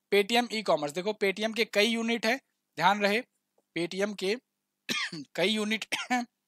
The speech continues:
Paytm पेमेंट बैंक है जिस पर आरबीआई ने बैन लगाया है। Paytm पेमेंट बैंक पर आरबीआई ने बैन लगा दिया। पहले तो उनतीस फरवरी डेडलाइन थी, उसके बाद अब वो डेडलाइन बढ़ करके पन्द्रह मार्च हो गई है,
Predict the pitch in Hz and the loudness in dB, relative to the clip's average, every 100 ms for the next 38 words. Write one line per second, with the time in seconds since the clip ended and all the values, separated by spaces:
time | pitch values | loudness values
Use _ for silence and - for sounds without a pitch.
0 | _ _ _ _ 196 190 196 208 196 170 | _ _ _ _ 2 2 -2 -2 -2 -2
1 | 202 190 185 185 170 185 185 - _ _ | -2 0 0 0 0 2 2 -4 _ _
2 | _ _ _ _ _ - 151 - 185 175 | _ _ _ _ _ -6 -4 2 4 6
3 | 175 185 190 160 175 190 180 180 170 180 | 4 2 2 2 2 4 6 6 6 0
4 | - _ - _ _ 160 165 170 185 220 | -6 _ -20 _ _ -4 -4 -4 -4 -6
5 | - _ _ _ 165 170 196 180 156 175 | -12 _ _ _ -4 -4 -6 -2 -2 -2
6 | 175 180 208 _ _ _ 147 165 160 175 | 0 -2 -2 _ _ _ 4 4 4 -2
7 | 180 151 151 175 175 170 165 175 185 - | -2 -2 -2 -2 0 0 0 -4 -4 -8
8 | _ _ _ _ _ _ _ _ _ _ | _ _ _ _ _ _ _ _ _ _
9 | _ _ _ _ _ _ _ _ _ _ | _ _ _ _ _ _ _ _ _ _
10 | _ _ _ _ _ _ _ 139 160 170 | _ _ _ _ _ _ _ -2 -2 -2
11 | 180 175 196 - 180 180 175 170 185 196 | -6 -6 -2 0 0 0 0 2 2 0
12 | 214 202 180 180 175 175 175 156 147 165 | -6 -6 -2 0 0 -2 -2 -2 0 0
13 | 156 151 165 196 - 160 160 160 160 - | 0 -2 -4 -4 -4 0 4 4 4 -2
14 | 123 123 | -8 -10